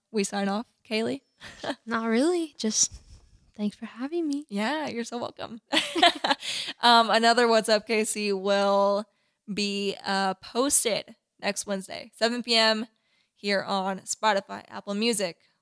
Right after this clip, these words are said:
Speaker 1: whatever you listen to. So, yeah, uh, thanks for tuning in to What's Up K C.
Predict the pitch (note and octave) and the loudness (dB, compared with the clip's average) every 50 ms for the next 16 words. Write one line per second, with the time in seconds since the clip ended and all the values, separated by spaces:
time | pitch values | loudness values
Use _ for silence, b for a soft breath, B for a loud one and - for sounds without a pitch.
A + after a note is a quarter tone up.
0 | _ - G#3 G3 F#3+ F3+ F#3 F3+ - - G#3+ - - - G#3 - - - G#3+ - | _ -14 -8 -6 -6 -6 -6 -10 -14 -16 -18 -20 -20 -18 -20 -18 -18 -14 -10 -8
1 | - G#3+ G3+ G3 F#3 F#3+ G3+ _ _ _ - A#3 C#4+ A3+ G3 A3 - - G#3 G#3+ | -6 -6 -4 -6 -6 -10 -12 _ _ _ -6 -4 -4 -4 -6 -8 -12 -6 -2 0
2 | G#3+ G#3+ G#3 - G3+ G3+ G3+ - - A3+ G#3 - - B3 A#3+ C4 C4+ B3+ A3+ G#3+ | 0 0 0 -2 -4 -6 -6 -4 -6 -8 -8 -4 -4 0 0 2 2 2 2 2
3 | A3 A#3+ - - - G3 G3 G3+ G#3 G#3+ G#3 G3+ G3 - - F#3+ F#3+ - - G#3 | 2 0 0 0 0 2 2 4 2 2 2 2 0 0 -2 -4 -4 -2 -2 -2
4 | G#3 - - C#4 D4 A3+ G3+ | 0 0 0 0 0 -2 -2